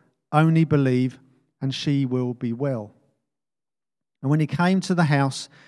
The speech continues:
he allowed no one to enter with him except Peter and John and James and the father and mother of the child. And all were weeping and mourning for her. But he said, "Do not weep, for she is not dead, but sleeping."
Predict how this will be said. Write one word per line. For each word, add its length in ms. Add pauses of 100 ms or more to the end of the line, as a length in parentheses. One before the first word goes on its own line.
(100)
he 100
allowed 300
no 220
one 100
to 140
enter 280
with 160
him 100
except 380
Peter 400
and 160
John 260
and 220
James 480 (300)
and 240
the 40
father 380
and 100
mother 280
of 80
the 60
child. 460 (760)
And 120
all 240
were 40
weeping 520 (440)
and 160
mourning 420
for 380
her. 200 (380)
But 140
he 200
said, 400
"Do 200
not 180
weep, 380 (440)
for 80
she 220
is 100
not 280
dead, 340 (640)
but 160
sleeping." 640